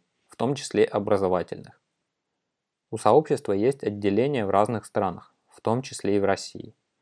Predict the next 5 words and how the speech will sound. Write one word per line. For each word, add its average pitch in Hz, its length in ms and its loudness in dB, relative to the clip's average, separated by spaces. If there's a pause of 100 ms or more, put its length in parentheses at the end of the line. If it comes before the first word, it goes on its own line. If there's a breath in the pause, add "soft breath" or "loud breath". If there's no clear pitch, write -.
(600)
Эти 127 240 2
отделения 107 580 0
организовывают 110 840 2
бесплатные 104 580 -2
встречи. - 500 -4